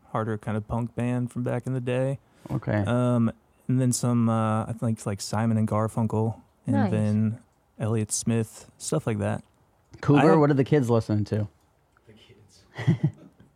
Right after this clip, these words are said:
Speaker 4: Uh, I mean, mine's probably just littered with all sorts of, uh, goth music or stuff you'd see on, uh, Christina's feed.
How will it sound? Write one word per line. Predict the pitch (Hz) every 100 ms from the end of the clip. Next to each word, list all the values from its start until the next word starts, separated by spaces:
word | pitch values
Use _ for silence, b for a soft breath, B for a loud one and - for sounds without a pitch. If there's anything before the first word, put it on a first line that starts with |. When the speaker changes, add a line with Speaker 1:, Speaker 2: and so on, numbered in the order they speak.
| _ _ B B B B -
Speaker 4:
Uh, | 156 156 131
I | 147
mean, | 156 147
mine's | 135 139
probably | - 143 127 123
just | 110
littered | 107 104 101
with | 101 92
all | 95
sorts | 98 104 92 -
of, | 98 85
uh, | 92 85 82
goth | 98 98 95
music | 101 92 95 90
or | 82
stuff | - 85
you'd | 90 82
see | - 98 90
on, | 87 82
uh, | 82 78 82
Christina's | 107 - 92 95 -
feed. | 110 107